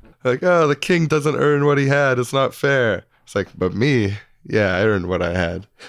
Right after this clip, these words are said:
<laughs> Maybe that's just the whole problem with the French Revolution, why it went off the rails, is they didn't enfranchise enough people in the democratic process.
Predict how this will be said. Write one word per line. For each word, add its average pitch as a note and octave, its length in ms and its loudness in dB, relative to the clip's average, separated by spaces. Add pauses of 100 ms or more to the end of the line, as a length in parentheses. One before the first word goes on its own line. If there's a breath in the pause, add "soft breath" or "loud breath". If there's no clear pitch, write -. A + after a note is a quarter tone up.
(160 loud breath)
<laughs> - 100 -6 (2000 loud breath)
Maybe E3 180 2
that's E3+ 160 2
just D#3+ 220 -2
the C3+ 140 2
whole B2 180 2
problem A#2+ 260 0
with A#2 140 -2
the A#2+ 80 -2
French A2+ 320 -4
Revolution, G#2 480 -2
why G2 120 2
it - 80 0
went G2+ 160 0
off G2 180 -2
the G2+ 100 -2
rails, F#2+ 320 0
is G2+ 100 -8
they G2 140 -2
didn't G2+ 220 -4
enfranchise F#2 720 -4
enough F#2 240 -6
people F#2 320 -4
in F#2 60 -4
the F#2+ 80 -6
democratic F#2+ 640 -2
process. F#2+ 640 -4